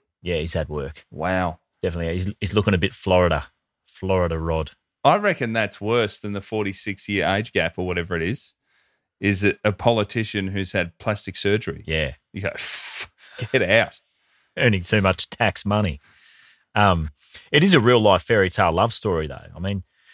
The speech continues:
Speaker 1: she was working as a nanny in Toronto, waiting outside a bathroom with a nine-year-old boy, when a man in a fancy suit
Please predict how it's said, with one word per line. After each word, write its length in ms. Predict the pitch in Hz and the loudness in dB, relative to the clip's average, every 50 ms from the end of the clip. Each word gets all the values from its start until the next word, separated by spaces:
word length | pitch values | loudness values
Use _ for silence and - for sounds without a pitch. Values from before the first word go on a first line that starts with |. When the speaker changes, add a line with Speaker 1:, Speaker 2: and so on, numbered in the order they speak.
| _ - | _ -12
Speaker 1:
she 220 | - - - 156 175 | -8 -2 0 0 0
was 200 | 170 131 - - | 0 -2 0 2
working 380 | 113 107 104 98 - 104 98 92 | 4 4 4 4 2 0 0 0
as 140 | 90 82 87 | 0 0 0
a 60 | 82 | -2
nanny 540 | 82 82 90 95 98 101 92 71 62 - _ _ _ _ _ _ - | 0 2 4 4 4 4 2 0 -4 -10 _ _ _ _ _ _ -4
in 140 | 98 92 82 | -4 -4 -2
Toronto, 720 | - - 90 85 90 92 95 92 - - 80 71 64 78 - _ - | -2 -4 -2 0 2 2 0 0 -2 -2 -2 -2 -4 -8 -14 _ -2
waiting 380 | - 101 98 92 90 95 92 90 | 2 2 2 2 2 2 2 2
outside 420 | 90 78 - - - 90 87 82 | 2 0 -2 0 0 2 2 2
a 40 | - | 0
bathroom 520 | - - 87 90 90 90 - - 82 78 | 0 2 4 4 4 2 -2 -6 -8 -8
with 120 | 76 78 82 | -8 -10 -8
a 40 | |
nine-year-old 720 | 82 87 92 90 87 85 85 85 85 82 80 78 73 73 - | -6 -4 -2 -2 -2 -2 -2 -2 0 0 -2 -2 -4 -6 -4
boy, 340 | 92 92 87 82 69 65 - _ _ _ _ _ _ _ _ _ _ _ _ _ - | -2 -2 0 -2 -2 -4 -10 _ _ _ _ _ _ _ _ _ _ _ _ _ -4
when 160 | - 101 95 90 | 0 2 2 2
a 60 | 82 | 2
man 480 | 85 95 104 101 95 87 76 69 69 - _ - | 4 4 4 4 4 4 2 -2 -6 -12 _ -10
in 100 | - 85 | -6 -6
a 60 | 78 | -6
fancy 500 | - - - 101 92 85 - - - 85 73 | -6 -2 -2 -2 -2 -2 -4 -8 -8 -8 -8
suit 440 | - - - - 95 85 76 - | -8 -6 -4 -2 -2 -2 -2 -6